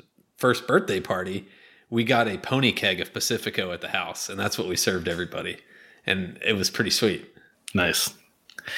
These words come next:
Speaker 2: When, when you said, "I, what I think is the classiest," I thought for sure you were gonna say Dos Equis based solely on those commercials. <laughs>
Speaker 1: Yes. Yeah, my, my opinion of Dos Equis changed when that, the most interesting man in the world came into the picture.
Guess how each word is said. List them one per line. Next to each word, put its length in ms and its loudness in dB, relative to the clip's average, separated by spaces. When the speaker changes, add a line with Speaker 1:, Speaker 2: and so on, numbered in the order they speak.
Speaker 2:
When, 240 4
when 160 4
you 80 6
said, 260 4
"I, 220 2
what 160 4
I 60 4
think 200 0
is 140 2
the 100 2
classiest," 560 0
I 60 4
thought 220 0
for 100 2
sure 240 4
you 160 4
were 40 0
gonna 140 2
say 200 2
Dos 240 2
Equis 460 2
based 300 2
solely 300 4
on 140 4
those 160 2
commercials. 760 0
<laughs> 520 0
Speaker 1:
Yes. 540 -4
Yeah, 300 0
my, 160 -2
my 120 2
opinion 360 2
of 100 0
Dos 220 2
Equis 320 0
changed 560 -2
when 140 -2
that, 320 -4
the 80 0
most 240 2
interesting 400 0
man 160 2
in 40 -4
the 80 -2
world 220 2
came 200 -2
into 120 -6
the 80 -8
picture. 400 -4